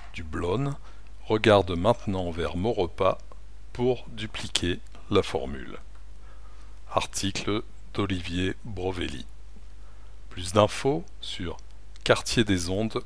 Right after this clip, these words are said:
point F R. En complément, photo de trois personnes dans le studio de Quartier des Ondes avec la légende « L'équipe de Quartier des Ondes produit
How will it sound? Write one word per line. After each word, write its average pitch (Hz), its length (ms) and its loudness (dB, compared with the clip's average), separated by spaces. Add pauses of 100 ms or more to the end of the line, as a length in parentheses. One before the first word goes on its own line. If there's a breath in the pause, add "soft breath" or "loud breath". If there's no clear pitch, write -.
(120)
point 104 280 0 (140)
F - 260 2
R. 52 300 -2 (1500)
En 107 120 -2
complément, 92 720 -2 (480)
photo - 580 -4
de 82 320 -4
trois - 260 0
personnes 87 560 -2
dans 80 140 -4
le 73 120 -6
studio 92 640 -2
de 80 300 -6
Quartier - 360 2
des 76 260 -2
Ondes 92 240 -4
avec 80 340 -2
la 73 60 0
légende « 85 520 -2 (300 loud breath)
L'équipe 107 420 2
de 107 100 4
Quartier - 440 6
des 87 240 0
Ondes 117 280 2
produit 107 500 -2